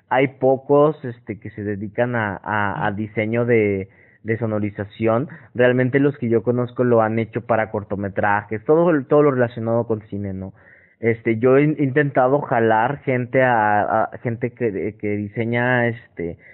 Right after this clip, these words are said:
música para cine, para teatro. Eh, los proyectos se, se han cebado, ¿no? Pero, pues, eh, a mí me parece algo fundamental esto que estás diciendo, ¿no? O sea, todo,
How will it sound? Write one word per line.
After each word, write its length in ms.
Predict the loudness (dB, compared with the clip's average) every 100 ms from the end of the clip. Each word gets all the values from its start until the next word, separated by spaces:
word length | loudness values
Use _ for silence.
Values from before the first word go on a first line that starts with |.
| _
música 500 | -4 -4 -2 -2 0
para 300 | 2 0 0
cine, 260 | -6 -6 -6
para 500 | -2 0 2 0 -2
teatro. 520 | 0 0 0 -2 -2 -4 -20 -20 _ -2
Eh, 840 | 2 4 4 2 2 0 0 -2 -2
los 260 | 0 0
proyectos 500 | 0 0 2 0 -4 -2
se, 260 | 0 0
se 140 | -2 -2
han 180 | -2
cebado, 520 | 0 2 4 4 4 2
¿no? 260 | 2 -2 -4 -20 -20 _
Pero, 600 | 2 4 6 6 4 2 0
pues, 180 | 0 0 -6
eh, 300 | -12 -8 -8 -4
a 100 | -2
mí 100 | 0
me 160 | 0
parece 340 | 2 2 2 2
algo 200 | 2 2
fundamental 580 | 0 -2 -2 -2 0 0
esto 240 | -2 -8
que 80 | -8
estás 260 | -6 -8
diciendo, 520 | -8 -10 -4 -4 -4 -6
¿no? 140 | -8
O 40 |
sea, 180 | -6 -8
todo, 380 | -2 0 2 2